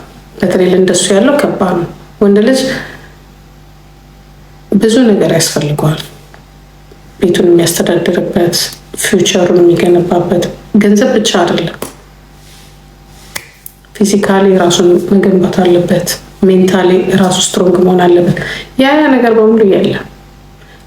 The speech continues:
ለዚህ ነው እዚህ ጋራ በቃ ዱላ ቀረሽ ሳይሆን ጦርነት እኮ ነው። በቃ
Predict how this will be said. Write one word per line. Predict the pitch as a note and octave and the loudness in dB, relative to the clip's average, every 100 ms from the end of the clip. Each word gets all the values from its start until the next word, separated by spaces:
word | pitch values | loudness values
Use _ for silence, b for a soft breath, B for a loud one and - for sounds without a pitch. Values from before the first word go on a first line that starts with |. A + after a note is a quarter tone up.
| - | -2
ለዚህ | G3 G3 G#3 | 0 2 2
ነው | G3+ | 2
እዚህ | F3 F#3 F#3+ | 2 0 0
ጋራ | F#3+ G#3 B3+ - D3+ - - - - - - - - | 2 2 2 -2 -8 -14 -20 -20 -20 -20 -20 -12 -4
በቃ | F#3+ F#3 F3 F3 - - - - - G#3 G3 E3+ | -2 0 -2 -2 -6 -18 -20 -20 -8 -2 0 2
ዱላ | G#3+ G#3 A#3 B3 | 4 4 2 0
ቀረሽ | A3 G#3+ G3+ | 0 0 0
ሳይሆን | - A3 A3+ C#4+ D4 D4 - | 0 0 2 2 0 -4 -8
ጦርነት | - - A#3+ A3 A#3+ A#3 | -8 -2 2 4 2 2
እኮ | A3+ A#3+ E3 | 0 -2 -2
ነው። | D#3 - | -4 -8
በቃ | - | -18